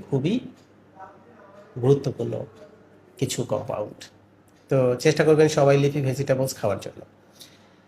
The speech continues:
সাত নম্বরে যেটা আমরা বলবো, সেটা হচ্ছে দই, দধি, ইয়োগার্ট। দেখুন, ইয়োগার্ট যেটা, এটার মধ্যে কিছু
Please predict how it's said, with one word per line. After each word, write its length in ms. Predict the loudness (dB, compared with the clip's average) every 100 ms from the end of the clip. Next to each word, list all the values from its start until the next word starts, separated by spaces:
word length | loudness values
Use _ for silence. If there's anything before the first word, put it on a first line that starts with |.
| _ _ _
সাত 280 | 2 4 6
নম্বরে 240 | 6 6 6
যেটা 200 | 6 6
আমরা 120 | 8
বলবো, 300 | 6 4 4
সেটা 260 | 4 4
হচ্ছে 360 | 4 4 2 4
দই, 280 | 4 2 0 -12 -20 -20 _ _ _ _ _ _ _ 4
দধি, 320 | 4 4 -2 -12 -20 -20 _ _ _ 0
ইয়োগার্ট। 600 | 4 6 4 0 -8 -18 -20 _ _ _ _ _ _ _ _ -20 _
দেখুন, 300 | 2 2 0 -8 2
ইয়োগার্ট 520 | 6 8 10 8 6
যেটা, 300 | 6 8 8
এটার 280 | 6 4 6
মধ্যে 480 | 4 6 6 6 2
কিছু 640 | -6 -6 -2 2 2 0